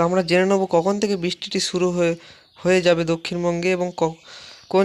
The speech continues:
জেলা থেকে প্রথম বৃষ্টিটি কিন্তু প্রবেশ করবে দক্ষিণবঙ্গে। তো দেখে নিই আমরা, বৃহস্পতিবার রাতে আমরা চলে যাচ্ছি। তোমরা বৃহস্পতিবার রাত আটটার সময়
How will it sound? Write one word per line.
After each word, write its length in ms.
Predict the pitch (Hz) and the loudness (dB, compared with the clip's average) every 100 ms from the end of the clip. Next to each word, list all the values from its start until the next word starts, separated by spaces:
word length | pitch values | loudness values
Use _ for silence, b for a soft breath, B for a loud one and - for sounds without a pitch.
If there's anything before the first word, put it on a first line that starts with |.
| 196 | 2
জেলা 200 | 185 180 | 2 2
থেকে 180 | 190 185 | 0 -6
প্রথম 280 | 180 165 190 190 | -4 0 0 0
বৃষ্টিটি 460 | 170 - 175 185 220 - b b b b - | -4 -4 -6 -4 -6 -8 b b b b -8
কিন্তু 240 | 175 175 190 | -6 -4 0
প্রবেশ 320 | 160 165 175 | 2 2 0
করবে 260 | - 170 165 | 0 0 2
দক্ষিণবঙ্গে। 600 | 160 160 - 160 165 175 | 0 -2 -4 -2 -2 -2
তো 120 | 175 170 | -4 -2
দেখে 280 | 156 160 190 | -2 -2 -2
নিই 120 | 185 | -2
আমরা, 240 | 175 165 196 - B B B - | 0 2 0 -2 B B B -4
বৃহস্পতিবার 600 | 160 - 190 190 214 196 | -4 -2 -4 -2 2 4
রাতে 240 | 175 170 185 | 4 2 0
আমরা 180 | 175 175 | 0 -2
চলে 240 | 165 156 | 0 0
যাচ্ছি। 380 | 151 151 - 202 277 _ - - _ _ - _ _ _ _ _ _ _ _ _ _ _ _ _ _ _ _ _ _ - _ _ - _ B B B B B B _ | 0 -2 -6 -6 -8 _ -20 -20 _ _ -20 _ _ _ _ _ _ _ _ _ _ _ _ _ _ _ _ _ _ -20 _ _ -20 _ B B B B B B _
তোমরা 180 | - 190 | -4 -2
বৃহস্পতিবার 560 | 170 170 - 185 202 185 | 0 -2 -2 -2 2 4
রাত 200 | 170 170 | 4 4
আটটার 340 | 170 165 202 190 | 0 0 -4 -4
সময় 260 | 190 185 | -2 -2